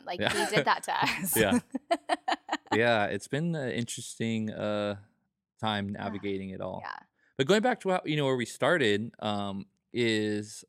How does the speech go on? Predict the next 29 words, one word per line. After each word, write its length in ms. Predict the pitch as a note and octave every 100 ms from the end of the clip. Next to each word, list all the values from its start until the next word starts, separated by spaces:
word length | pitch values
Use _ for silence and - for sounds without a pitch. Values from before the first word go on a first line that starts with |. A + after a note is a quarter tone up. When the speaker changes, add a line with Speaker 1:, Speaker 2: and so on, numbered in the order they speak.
| - A#2
Speaker 2:
like, 420 | G#2+ G2+ - _ _ _ _ _ _
you're 400 | G#2+ G#2+ C3+ F#3+
someone 460 | - B2 G#2+ G#2+ G#2
that 120 | G#2
I 260 | G2+ G#2+ A2+
point 360 | - A2 F#2+ -
to 420 | G#2 G2+ F#2+ F#2+ _ _ _ _ _ -
people, 340 | G2+ - - G#2+
like, 240 | G2+ - _ -
all 160 | A2
the 80 | G2
time. 180 | - G#2
Speaker 1:
<laughs> 1000 | - - _ _ _ _ _ _ _ _
Speaker 2:
'Cause 300 | F#3 F3 - - _
you've 340 | C#3 C3+ G#3 G3+
stayed, 560 | - - C#3 D#3+ F#3+
you've 240 | D3 F3+ C#3
managed 600 | B2 A2+ A#2+ D3 D3 -
to 60 | A#2
stay 520 | - - G#2+ A2 A2 G#2+ -
busy 640 | G#2 G2+ A#2 C#3 C3 -
and 540 | G#2 G#2+ G#2+ G#2+ G#2
you've 160 | G#2 G#2+
managed 500 | A2+ A#2+ B2 A#2 -
to, 440 | A#2 A#2 A2 G#2+ G#2+ _ _ _ _ _ _ -
like, 200 | A#2 -
make 240 | A2+ B2+
shit 260 | - C3+ -
happen. 460 | A2+ C#3+ G#2 -